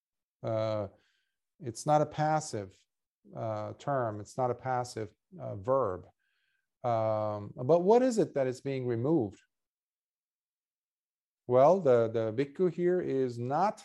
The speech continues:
no longer tolerating, uh, any sensual thoughts, any harmful thoughts, any unwholesome thoughts, et cetera. During the day, or at night,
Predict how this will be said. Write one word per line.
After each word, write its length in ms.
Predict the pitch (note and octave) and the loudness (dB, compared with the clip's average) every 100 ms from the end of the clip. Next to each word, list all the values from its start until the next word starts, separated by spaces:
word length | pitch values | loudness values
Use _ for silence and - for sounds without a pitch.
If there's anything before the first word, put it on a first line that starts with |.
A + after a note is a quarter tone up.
| _ _ | _ _
no 200 | E3 E3 | -4 0
longer 420 | A#3+ A3+ A3 G#3+ F#3 | 2 2 2 0 -4
tolerating, 840 | - F3 F3 E3 A#2 G#2+ G#2 G#2 _ _ _ _ _ _ | -4 2 2 2 -2 -6 -10 -14 _ _ _ _ _ _
uh, 600 | B2 A#2 A2+ A2+ A2+ A2+ | 0 2 4 2 2 2
any 680 | C#3 D3 E3+ E3+ E3 E3 D#3+ | 0 2 4 4 2 0 -2
sensual 680 | - E3 D#3+ D#3 C#3 C3 - | -4 -4 -4 0 0 0 2
thoughts, 420 | B2+ G2 - - | 2 2 -2 -8
any 160 | B2+ B2+ | -6 -2
harmful 500 | C#3+ C#3+ C#3+ G#2+ - | 0 -2 -4 -8 -8
thoughts, 400 | A2 A2 - - | -8 -8 -10 -10
any 340 | B2 B2 B2 B2+ D#3+ | -6 -4 -4 -6 -6
unwholesome 600 | C3+ B2+ D3+ D3 G#2+ G2 _ _ - | -4 0 -2 -2 -10 -12 _ _ -8
thoughts, 480 | A2 G#2+ - - - | -6 -6 -10 -20 -20
et 80 | A#2 | -12
cetera. 320 | - B2+ G#2 F#2 _ _ _ _ _ _ _ _ _ _ _ _ _ _ _ - - | -6 -4 -6 -10 _ _ _ _ _ _ _ _ _ _ _ _ _ _ _ -20 0
During 300 | B2 G#3+ C4+ | 6 6 6
the 80 | A3+ | 4
day, 460 | D#3+ D3+ G#2 G2 - _ _ _ _ _ _ _ _ _ _ _ _ _ _ _ - | 6 6 6 0 -10 _ _ _ _ _ _ _ _ _ _ _ _ _ _ _ 0
or 160 | F#3 | 0
at 100 | C4+ | 0
night, 260 | C3 G#2+ | -4 -6